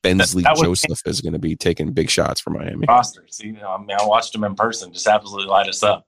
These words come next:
Speaker 2: and you weren't there.
Speaker 1: Oh, Klemp.
Speaker 2: Yeah.
Speaker 1: Yeah, you, you, that's, see? It's, there's nothing wrong with that. It's what you
Speaker 2: Right.
Speaker 1: saw, right? So.
Speaker 2: So, prediction, I'll take State.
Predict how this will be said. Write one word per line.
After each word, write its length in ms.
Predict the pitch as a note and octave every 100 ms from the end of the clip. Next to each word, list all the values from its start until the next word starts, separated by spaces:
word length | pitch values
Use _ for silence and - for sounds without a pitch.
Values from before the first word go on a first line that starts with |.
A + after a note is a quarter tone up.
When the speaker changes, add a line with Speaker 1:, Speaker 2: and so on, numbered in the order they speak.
| -
Speaker 2:
and 80 | G#2
you 120 | A2
weren't 180 | A2 A2
there. 240 | A2+ G#2 - _ - _ _ _ _
Speaker 1:
Oh, 100 | B2
Klemp. 360 | - D3+ F2 - - _ _ _ -
Speaker 2:
Yeah. 220 | A#2+ G#2
Speaker 1:
Yeah, 180 | B3+ G#2+ -
you, 420 | F#2+ B2 D#3 C3+
you, 440 | B2+ C#3+ E3 D#3+ - -
that's, 400 | A#2+ C#3 - -
see? 420 | - A#2 A3+ - _ _ _ _ _ _ _ -
It's, 180 | - - - _ - _
there's 140 | G#2+
nothing 240 | B2 C3 C3
wrong 220 | C3+ F#3
with 100 | A2
that. 120 | F2
It's 120 | F2+
what 140 | - -
you 60 | A#2+
Speaker 2:
Right. 100 | A#2
Speaker 1:
saw, 540 | - D3+ B2 E2+ E2 -
right? 360 | F2+ G2 D#3 - _
So. 340 | - G#2+ G2 - _ _ _ -
Speaker 2:
So, 380 | - - A2+ A2
prediction, 560 | - B2 C3 D3 D#3 C3+
I'll 140 | C3+
take 260 | C3+ C3 A#2
State. 500 | - C3+ C#3 C#3+ -